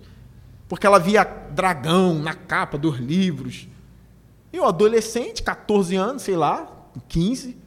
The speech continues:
jogando um monte de dado estranho. Era um jogo, era, era até tranquilo, ninguém era do diabo ali, não. Ah, pelo menos o, o que eu jogava, tinha gente que jogava em cemitério. Aí teve um dia que a gente foi na casa que a gente jogava,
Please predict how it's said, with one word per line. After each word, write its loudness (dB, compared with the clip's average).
jogando -2
um -2
monte -2
de -4
dado -2
estranho. -6
Era 0
um -4
jogo, 0
era, -4
era 0
até -10
tranquilo, -4
ninguém -2
era 0
do -6
diabo 0
ali, 0
não. -2
Ah, -8
pelo 4
menos 0
o, -8
o -6
que -6
eu 6
jogava, 2
tinha -4
gente -4
que -10
jogava -2
em -10
cemitério. -4
Aí -4
teve -4
um -2
dia -6
que -8
a -2
gente -8
foi -4
na -4
casa -2
que -12
a -8
gente -12
jogava, -4